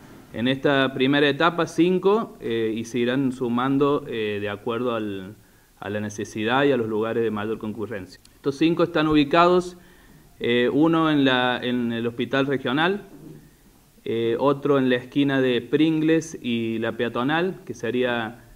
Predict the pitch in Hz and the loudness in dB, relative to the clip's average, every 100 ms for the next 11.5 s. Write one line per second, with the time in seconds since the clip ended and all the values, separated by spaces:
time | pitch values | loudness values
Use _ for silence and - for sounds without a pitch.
0 | - - - 120 127 123 131 135 139 - | -20 -12 -8 -4 -2 0 0 0 -2 -4
1 | 113 107 113 123 123 123 123 131 123 120 | -6 -6 -4 -2 -2 0 0 0 0 -2
2 | 110 107 104 104 107 104 - 107 104 110 | -2 -4 -6 -8 -10 -16 -14 -10 -8 -6
3 | 110 131 127 120 113 120 131 127 117 120 | -2 0 2 0 0 0 0 -2 -2 0
4 | 113 113 135 135 143 139 143 120 123 127 | -2 0 2 4 4 2 -4 -4 -2 -2
5 | 123 127 143 147 175 180 - - - _ | -2 0 0 0 -4 -4 -14 -20 -20 _
6 | _ _ _ - - 107 104 101 107 120 | _ _ _ -12 -4 -2 -2 -4 -4 -2
7 | 123 120 127 123 117 117 123 123 143 151 | -2 0 0 -2 0 0 2 2 2 0
8 | 156 131 151 151 135 139 151 175 170 - | -2 0 0 2 2 4 4 2 -2 -8
9 | 110 107 104 110 - 117 123 127 123 117 | -6 -8 -6 -6 -4 -2 -2 0 -2 -4
10 | 113 107 - 127 127 123 117 120 123 143 | -6 -8 -4 -4 -2 -2 -2 -2 0 2
11 | 151 147 - - 107 | 4 4 0 -6 -6